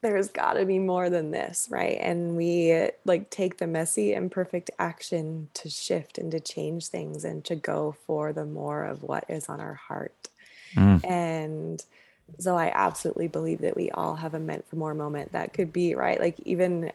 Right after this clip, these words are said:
Speaker 1: I have a, I have a little five-year-old, right? So even him, when he was learning, right, going from crawling to walking,
Speaker 2: Yeah.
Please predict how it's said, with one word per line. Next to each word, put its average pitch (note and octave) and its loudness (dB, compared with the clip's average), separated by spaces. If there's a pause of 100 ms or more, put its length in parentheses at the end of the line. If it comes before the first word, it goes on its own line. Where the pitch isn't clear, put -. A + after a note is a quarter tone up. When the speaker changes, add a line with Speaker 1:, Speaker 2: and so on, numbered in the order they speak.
(140)
Speaker 1:
I - -2
have D#3+ 2
a, D3+ 0 (240)
I - 2
have D#3+ 2
a E3 2
little G#3 6
five-year-old, G3 4
right? E3 2
So D#3 2
even G3 2
him, F3+ 0 (720)
when F#3+ 0
he F#3+ 6
was E3+ 0
learning, G#3+ 4 (260)
right, - 0 (200)
going G3+ 8
from F#3 0
crawling G#3 4
to G3+ 0
walking, E3 -2 (320)
Speaker 2:
Yeah. - 6